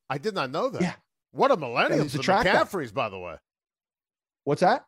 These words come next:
Speaker 1: What a millennium for the McCaffreys.
Speaker 2: I mean, what a gene pool.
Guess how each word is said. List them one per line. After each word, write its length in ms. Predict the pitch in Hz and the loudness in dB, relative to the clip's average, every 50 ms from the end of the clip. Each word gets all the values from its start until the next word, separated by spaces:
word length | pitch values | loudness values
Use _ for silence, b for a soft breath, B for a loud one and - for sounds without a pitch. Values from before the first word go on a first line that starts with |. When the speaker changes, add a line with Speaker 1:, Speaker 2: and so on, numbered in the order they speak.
| _ _ _ | _ _ _
Speaker 1:
What 200 | 110 156 233 269 | 0 0 2 2
a 40 | 254 | 2
millennium 560 | 196 170 151 151 185 254 285 294 220 160 131 | 0 0 -2 -2 -2 -2 -2 -2 -4 -6 -6
for 100 | 101 139 | -8 -10
the 60 | 139 | -8
McCaffreys. 840 | 135 131 - - 175 208 269 294 - - 107 92 - - - - _ _ _ _ _ _ _ _ _ _ _ _ - | -8 -8 -6 -4 -4 -2 -2 -4 -8 -10 -16 -18 -18 -20 -20 -20 _ _ _ _ _ _ _ _ _ _ _ _ -2
Speaker 2:
I 60 | 151 | 0
mean, 240 | 170 170 160 143 131 | 0 0 0 2 4
what 160 | 202 269 233 | 4 4 4
a 40 | 151 | 2
gene 360 | - - 190 254 302 311 - | -4 -4 -4 -4 -4 -4 -6
pool. 320 | - 202 151 110 - - | -4 -4 -4 -4 -4 -8